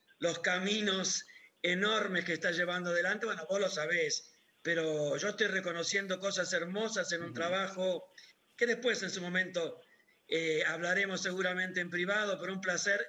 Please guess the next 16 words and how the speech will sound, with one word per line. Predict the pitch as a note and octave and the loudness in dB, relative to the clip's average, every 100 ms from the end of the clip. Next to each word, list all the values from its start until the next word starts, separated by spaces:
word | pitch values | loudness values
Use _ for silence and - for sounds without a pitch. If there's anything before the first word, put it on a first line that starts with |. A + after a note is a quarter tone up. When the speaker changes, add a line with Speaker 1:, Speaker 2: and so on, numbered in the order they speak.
| - | -4
Speaker 1:
enorme | E3+ F#3 G3+ A3 G#3+ A3 A#3 A3+ - _ _ _ - | -2 0 2 2 0 0 -2 -4 -14 _ _ _ 0
estar | D#3 F#3+ F#3 | 0 2 2
en | E3 | 0
contacto | D#3+ D#3+ D#3+ D3 | -2 -2 -2 -4
con | B2+ B2 | -6 -8
vos. | A#2 - - - _ _ _ _ _ _ _ _ _ _ _ _ _ _ _ _ _ _ _ _ _ _ _ _ - - - - | -10 -10 -12 -12 _ _ _ _ _ _ _ _ _ _ _ _ _ _ _ _ _ _ _ _ _ _ _ _ -20 -18 -16 0
Speaker 2:
Gracias, | E3 F3 E3 D3 D#3+ | 4 4 4 2 -2
muchas | D#3+ F#3 F#3+ | -2 0 0
gracias. | F3 E3+ E3 - - - | 2 0 -2 -4 -8 -2
Has | D#3 - | -2 0
sido | G#3 G#3+ G3+ | 0 2 4
vos | A3 A3+ | 2 0
un | A3 G3+ | -2 -2
hacedor | F#3+ G3 F#3 A3 G#3 | -2 0 0 0 0
muy | G#3+ | -2
importante | G#3+ F#3 F#3+ F#3 G#3+ G#3 G#3 F3 A3 A3 - | -4 -2 -2 0 0 0 -2 -2 -2 -2 -8